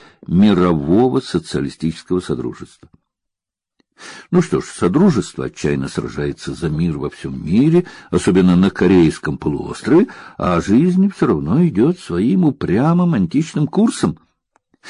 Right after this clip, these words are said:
Изничтожили всяких там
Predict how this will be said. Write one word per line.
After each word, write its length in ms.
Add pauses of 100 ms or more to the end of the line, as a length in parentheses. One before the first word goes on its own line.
(220)
Изничтожили 1300 (320)
всяких 440
там 360